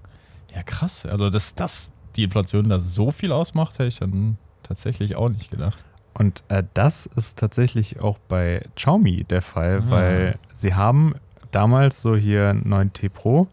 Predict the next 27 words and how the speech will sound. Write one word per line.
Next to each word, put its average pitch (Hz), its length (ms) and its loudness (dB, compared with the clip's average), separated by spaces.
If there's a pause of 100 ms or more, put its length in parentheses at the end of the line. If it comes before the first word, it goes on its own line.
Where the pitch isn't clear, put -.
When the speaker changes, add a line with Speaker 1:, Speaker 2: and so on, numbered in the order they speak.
(120)
Speaker 2:
das - 120 -2
war 131 80 6
Speaker 1:
Ja. 127 60 6
Speaker 2:
noch 117 80 2
günstig, 151 680 2
Speaker 1:
Ja. 92 240 -4 (160)
Speaker 2:
aber 107 220 4
danach 107 280 6
haben 127 140 8
sie 113 100 4
ja 110 60 6
dann 107 140 4
quasi 104 200 2
den 98 120 2
Preissprung 107 500 2
gemacht 104 400 2 (280)
und 104 140 0
seitdem 110 420 2
sind 156 200 2
sie - 160 -2
auch 139 300 -2 (220)
eher 131 200 2
so 127 120 0
auf 113 260 -2
einem 113 320 4
Preisniveau, 90 720 0 (240)
Speaker 1:
Ja. 95 320 0